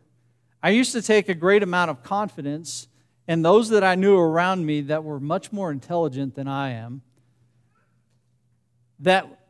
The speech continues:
had submitted themselves to the power of the cross. And I look around this room today, and I know there are engineers and doctors and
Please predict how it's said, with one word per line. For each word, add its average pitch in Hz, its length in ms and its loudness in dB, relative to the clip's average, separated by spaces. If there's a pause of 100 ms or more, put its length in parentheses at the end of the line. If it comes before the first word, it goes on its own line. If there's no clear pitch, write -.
had 180 120 -2
submitted 214 460 2
themselves 156 640 0
to - 160 -4
the 143 80 -6
power 160 340 -2
of 143 100 -4
the 131 100 -8
cross. - 720 -14 (1600)
And 170 100 2
I 214 80 6
look 240 220 4
around 202 300 2
this 175 200 -2
room 185 280 -2
today, 165 420 0
and 175 80 0
I 165 80 0
know 170 260 2
there 151 180 -2
are 135 140 -8
engineers 175 760 -4
and 117 140 -10
doctors 175 720 -6
and 120 200 -10